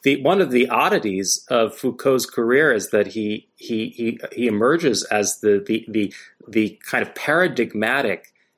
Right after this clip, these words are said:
anti-Sartrean, the critic of the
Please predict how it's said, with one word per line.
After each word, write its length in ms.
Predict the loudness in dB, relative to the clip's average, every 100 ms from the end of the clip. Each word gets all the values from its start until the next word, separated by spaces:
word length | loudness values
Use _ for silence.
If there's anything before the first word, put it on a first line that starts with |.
| _
anti-Sartrean, 1080 | -2 -2 0 -2 -2 2 2 0 -2 -2 -2
the 80 | -8
critic 580 | -10 -2 0 2 0 -4 -6
of 300 | -4 -4 -6
the 360 | -6 -6 -8